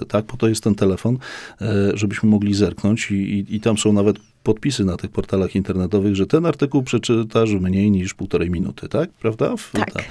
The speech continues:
Speaker 1: a książka ma swoją ogromną wartość właśnie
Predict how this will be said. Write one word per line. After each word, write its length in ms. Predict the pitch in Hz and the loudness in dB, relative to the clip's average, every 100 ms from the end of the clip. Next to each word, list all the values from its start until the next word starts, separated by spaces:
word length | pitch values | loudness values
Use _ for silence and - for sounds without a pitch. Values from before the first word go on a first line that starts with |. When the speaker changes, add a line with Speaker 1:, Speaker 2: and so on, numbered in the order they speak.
| - - - | -12 -14 -12
Speaker 1:
a 120 | - | -6
książka 640 | - - 90 - - 101 127 - - - | -2 0 0 0 -2 -4 -6 -12 -16 -8
ma 140 | 87 | -4
swoją 420 | 90 - 92 107 - | -2 -2 0 0 2
ogromną 680 | 110 107 101 95 101 123 | 2 4 4 4 4 4
wartość 500 | 120 165 - - 92 | 4 2 0 0 -2
właśnie 380 | 98 98 - 98 | -2 -4 0 -2